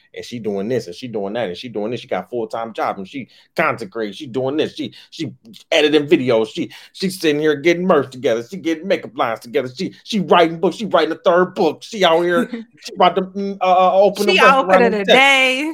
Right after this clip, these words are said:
Speaker 2: She
Speaker 1: You know what
Speaker 2: on,
Speaker 1: I'm saying?
Speaker 2: yes.
Speaker 1: Listen, it is, it is, it is to the point where we definitely wanna see you win.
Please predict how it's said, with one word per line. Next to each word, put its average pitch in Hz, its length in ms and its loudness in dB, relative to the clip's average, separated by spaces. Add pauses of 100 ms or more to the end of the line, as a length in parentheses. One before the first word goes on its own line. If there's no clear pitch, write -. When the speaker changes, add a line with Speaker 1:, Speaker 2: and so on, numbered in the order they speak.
Speaker 2:
She - 200 -8
Speaker 1:
You 294 100 4
know 311 60 4
what 302 180 6
Speaker 2:
on, 285 80 -2
Speaker 1:
I'm 285 60 0
saying? 339 100 -8 (140)
Speaker 2:
yes. 247 340 -6
Speaker 1:
Listen, 202 760 -4 (240)
it 156 200 -6
is, 151 220 -8
it 147 200 -10
is, 139 220 -12
it 127 160 -16
is 127 100 -16
to 151 140 -14
the 156 80 -12
point 131 340 -14
where 101 540 -12 (260)
we 123 220 -18
definitely 110 400 -10
wanna 98 260 -16
see 92 160 -20
you 85 180 -20
win. 98 400 -18